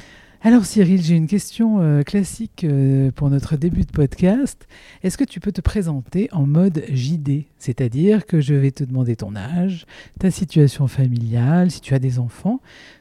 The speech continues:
ton métier et tes passions. À toi de jouer, Cyril.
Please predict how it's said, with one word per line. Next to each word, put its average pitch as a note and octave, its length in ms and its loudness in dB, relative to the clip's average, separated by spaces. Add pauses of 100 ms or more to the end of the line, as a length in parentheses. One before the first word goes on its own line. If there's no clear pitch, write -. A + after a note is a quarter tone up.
ton E3+ 120 0
métier D#3+ 520 2
et C#3 60 -4
tes E3 160 0
passions. - 480 -6 (1800)
À D3+ 100 0
toi - 300 -6
de C#3+ 60 -10
jouer, B2+ 300 -4
Cyril. A#2+ 400 -18